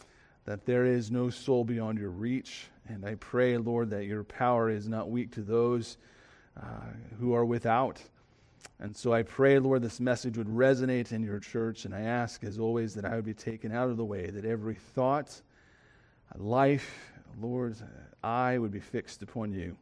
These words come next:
And I pray this in Jesus' name. Amen. So we've read this passage, and I believe, uh, wholeheartedly that,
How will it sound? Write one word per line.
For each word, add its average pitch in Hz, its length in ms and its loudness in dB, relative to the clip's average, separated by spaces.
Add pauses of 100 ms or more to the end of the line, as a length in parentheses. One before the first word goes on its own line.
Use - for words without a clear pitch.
(380)
And 101 100 -10
I - 20 -12
pray 104 220 -4
this 98 240 -8
in 107 140 -6
Jesus' 107 520 -6
name. 92 320 -8 (1120)
Amen. 90 540 -6 (2000)
So 147 120 2
we've 143 140 8
read 196 200 12
this 185 200 12
passage, 180 520 10
and 160 80 6
I 151 100 8
believe, 160 720 6 (140)
uh, 123 140 0
wholeheartedly 160 800 8
that, 127 440 2